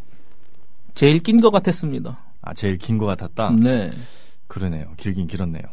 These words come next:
Speaker 1: 그죠.
Speaker 2: 문제 출제할 때 좀 신경 써주세요.
Speaker 1: 그러니까요.
Speaker 2: 제일 긴 거 하지 마시고. <laughs> 해임 처분 받으면요, 삼 년간이 변호사 개업이 금지되고 퇴직금의 이십오 퍼센트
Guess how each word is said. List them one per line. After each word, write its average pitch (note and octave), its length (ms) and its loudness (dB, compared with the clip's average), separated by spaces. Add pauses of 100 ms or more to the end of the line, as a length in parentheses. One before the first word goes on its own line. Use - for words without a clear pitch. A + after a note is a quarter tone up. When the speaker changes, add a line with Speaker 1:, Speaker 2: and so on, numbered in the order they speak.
Speaker 1:
그죠. - 360 -2 (240)
Speaker 2:
문제 G2+ 200 0
출제할 C#3 420 0
때 F#2 100 -4
좀 E2 200 -4
신경 D3 260 -2
써주세요. - 300 -4
Speaker 1:
그러니까요. B2 480 2
Speaker 2:
제일 G2+ 120 4
긴 D#3 280 8
거 B2 120 6
하지 A2+ 200 6
마시고. - 500 0 (440)
<laughs> - 420 -8
해임 G3+ 160 8
처분 G3+ 200 8
받으면요, C#3+ 400 4
삼 G#3+ 180 0
년간이 E3 380 4
변호사 B2 320 0
개업이 G#2 280 0
금지되고 C3+ 500 0
퇴직금의 E3 460 -2
이십오 D#3+ 240 2
퍼센트 F3 480 2